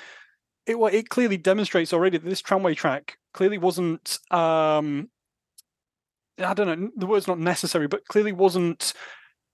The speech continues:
let's just say, as a, to tr-, try and summarise, just wasn't quite good enough to make munitions from.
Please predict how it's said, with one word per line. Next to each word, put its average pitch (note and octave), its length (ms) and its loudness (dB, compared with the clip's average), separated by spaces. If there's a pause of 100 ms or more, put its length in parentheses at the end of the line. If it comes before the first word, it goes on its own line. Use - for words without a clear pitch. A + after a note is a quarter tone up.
(180)
let's G3+ 260 -2
just - 180 -2
say, E3+ 200 0 (360)
as F#3+ 180 0
a, E3 280 2 (840)
to G3 100 0
tr-, - 220 -6
try - 240 -2
and D3+ 60 -2
summarise, C#3 340 0
just - 200 -4
wasn't F3+ 340 0
quite D#3 240 2
good D#3 160 2
enough D3+ 180 2
to - 120 -2
make D3+ 320 2
munitions C3 460 0
from. - 220 -8